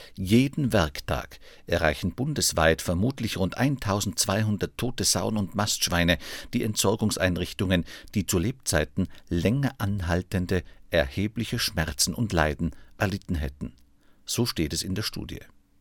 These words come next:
Ein Schwein lebte bei der Anlieferung in der Entsorgungseinrichtung noch. In Richtung des C S U geführten Bundesministeriums sagte Mayer:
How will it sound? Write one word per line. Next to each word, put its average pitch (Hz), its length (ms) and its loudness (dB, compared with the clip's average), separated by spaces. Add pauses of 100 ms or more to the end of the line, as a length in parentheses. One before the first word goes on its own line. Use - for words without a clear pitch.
(1200)
Ein 87 220 2
Schwein 85 480 0 (120)
lebte 104 520 0
bei 90 100 -4
der - 160 -2
Anlieferung 85 600 -2
in 87 160 -4
der - 120 -2
Entsorgungseinrichtung 82 1080 -2
noch. - 340 -14 (1040)
In 95 220 4
Richtung 143 360 0
des 131 160 0
C - 160 2
S - 200 0
U 170 100 -2
geführten 127 480 -2
Bundesministeriums 92 1080 0
sagte 85 280 0
Mayer: 82 380 2